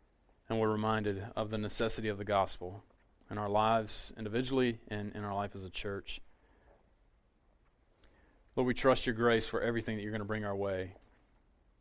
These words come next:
Lord, keep us close to the gospel. When we begin to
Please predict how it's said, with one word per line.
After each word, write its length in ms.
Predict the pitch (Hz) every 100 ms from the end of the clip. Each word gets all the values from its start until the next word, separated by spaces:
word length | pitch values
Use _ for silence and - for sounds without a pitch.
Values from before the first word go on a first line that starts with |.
| _ _ _ _ _ _ _ _ _ - _ _ _ _ _ _ _ _ _ -
Lord, 220 | 110 101 - _ -
keep 160 | -
us 120 | 113
close 600 | - - - 120 104 - -
to 100 | 92
the 100 | 90
gospel. 380 | 82 - - - - _ _ _ _ _ _ _ _ _ _ _ _ _ _ _ _ _ _ _ - - - _ _ _ _ _ _ _ _ _ _ _ _ -
When 140 | 113
we 100 | 117
begin 360 | 107 107 117 110
to 200 | 110